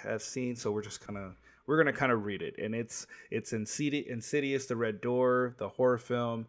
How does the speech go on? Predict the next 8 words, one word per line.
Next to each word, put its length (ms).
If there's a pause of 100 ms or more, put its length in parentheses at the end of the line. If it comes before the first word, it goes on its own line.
(360)
Um, 640 (840)
it 160
budgeted 460
at 80
sixteen 500
million. 380
It 120
projected, 840